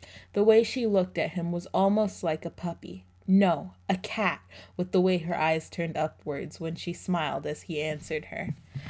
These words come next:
"It's a calculator," he answered, a soft smirk on his face. Maybe that was why she liked him so much. Maybe it was the stupid smirk.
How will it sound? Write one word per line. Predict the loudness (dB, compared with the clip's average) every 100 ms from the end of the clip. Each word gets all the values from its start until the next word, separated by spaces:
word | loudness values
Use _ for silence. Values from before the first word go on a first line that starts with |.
| 0 4
"It's | 4 4
a | -2
calculator," | 2 2 2 0 -6 -6 -10 -12 -14 -18 -20 _
he | -2 2
answered, | 2 0 -6 -6 -6 -10 _ _ -2
a | -2
soft | 2 2 2 -4 -12
smirk | -4 -2 -2 -6
on | -6
his | -8 -10
face. | -8 -6 -8 -12 -14 -16 _ -4 2
Maybe | 4 6 4 2
that | 2 2
was | -2 0
why | 0
she | 0 0
liked | 2 2 0 -8
him | -8
so | -8 -10
much. | -10 -14 -16 -20 -20 _ -20 _ _
Maybe | 2 4 4
it | 0
was | -2 -4
the | -6
stupid | -6 -2 -2 -2 -10
smirk. | -10 -10 -12 -20